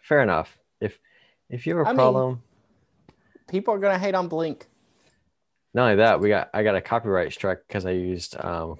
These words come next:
Speaker 1: clips from music videos and that. But they were
Speaker 2: You did
Speaker 1: less
Speaker 2: not get
Speaker 1: than
Speaker 2: a copyright strike. You got a copyright claim. There is a difference.
Speaker 1: Oh, fair enough. Fair enough. Yeah. I got a copyright claim. Yeah. So five,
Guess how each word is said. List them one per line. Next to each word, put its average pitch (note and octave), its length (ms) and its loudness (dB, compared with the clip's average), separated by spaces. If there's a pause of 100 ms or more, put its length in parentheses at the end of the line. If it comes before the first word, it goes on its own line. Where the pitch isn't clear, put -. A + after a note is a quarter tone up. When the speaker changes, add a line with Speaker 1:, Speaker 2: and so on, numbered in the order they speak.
Speaker 1:
clips - 320 -4
from F2 340 -6
music G2 200 -6
videos E2 320 -6
and E2 100 -10
that. D#2 160 -12 (320)
But - 260 2 (240)
they D3 140 4
were D#3+ 80 4
Speaker 2:
You D3+ 60 6
did C#3 80 4
Speaker 1:
less D#3 160 6
Speaker 2:
not E3+ 80 -2
get D3 60 0
Speaker 1:
than A#2+ 100 2
Speaker 2:
a A2 40 -2
copyright D3+ 500 2
strike. - 440 -4
You C#3+ 60 -6
got C3+ 140 -2
a B2 40 -6
copyright B2+ 580 -6
claim. - 420 -12 (120)
There E3 160 2
is D3 160 -2
a B2+ 40 -10
difference. A#2+ 240 -10 (120)
Speaker 1:
Oh, F#2+ 220 8
fair G#2 220 0
enough. D#2+ 220 -4
Fair F#2+ 180 -2
enough. C#2+ 220 -8
Yeah. - 140 -2 (440)
I G2+ 80 -4
got G2+ 120 2
a F#2+ 60 -2
copyright F#2+ 560 -4
claim. G2 760 -2
Yeah. D#2 240 -4
So D#2+ 200 -6
five, G2+ 400 0